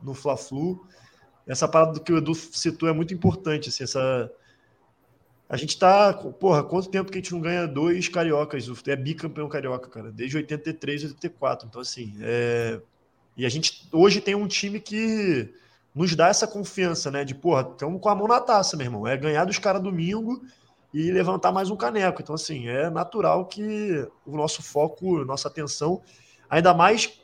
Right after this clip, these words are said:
por a gente saber que é possível reverter um placar de dois a zero e ter uma noite histórica no Maracanã domingo,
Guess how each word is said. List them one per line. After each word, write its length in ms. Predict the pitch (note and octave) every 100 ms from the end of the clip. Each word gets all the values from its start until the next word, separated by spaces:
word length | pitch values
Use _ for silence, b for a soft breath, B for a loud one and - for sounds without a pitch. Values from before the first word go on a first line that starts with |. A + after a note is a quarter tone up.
| _
por 160 | - F3
a 40 |
gente 160 | E3+ F#3
saber 340 | - F#3+ D#3+
que 100 | D#3+
é 20 | D#3+
possível 440 | F3 E3 - F3
reverter 600 | F3 D#3+ E3 - D3+ C#3
um 80 | B2+
placar 340 | - - D3
de 80 | E3
dois 200 | E3+ E3+
a 80 | F3
zero 360 | C3 C#3 B2+
e 40 | B2+
ter 80 | D#3
uma 140 | D#3
noite 280 | D#3 F3 -
histórica 500 | - - E3 F#3+ F#3
no 60 | E3+
Maracanã 440 | D#3 D#3 D3+ D#3
domingo, 500 | D3 C#3 D#3+ G#3+ B2